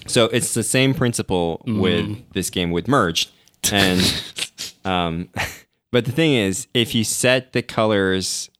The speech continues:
Speaker 1: with three or more pieces of the same color, it, in this game, it actually merges together into the next piece.
Speaker 2: Merge.
Speaker 1: Merged. So if you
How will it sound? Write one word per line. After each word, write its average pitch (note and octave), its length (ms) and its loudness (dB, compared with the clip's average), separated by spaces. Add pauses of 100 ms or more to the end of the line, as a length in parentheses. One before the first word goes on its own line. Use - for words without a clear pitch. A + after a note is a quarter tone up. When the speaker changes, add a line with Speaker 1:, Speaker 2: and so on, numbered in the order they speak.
(120)
Speaker 1:
with G2 220 -4
three B2 200 0
or A2 80 2
more G2 160 0
pieces G2+ 340 -6
of F2+ 80 -2
the F2 100 -4
same F2+ 260 0
color, G2+ 460 0 (1000)
it, A2 220 2 (720)
in A#2 160 4
this D3+ 200 4
game, F#2 280 2
it F2+ 100 2
actually G2 380 0
merges A2 560 0
together G2 400 0
into G2 260 -2
the F#2 140 0
next F#2+ 500 -2
piece. - 500 -8 (220)
Speaker 2:
Merge. G#3+ 380 2 (360)
Speaker 1:
Merged. D3 460 2 (1600)
So A2+ 500 4
if A2+ 160 -2
you A2+ 160 0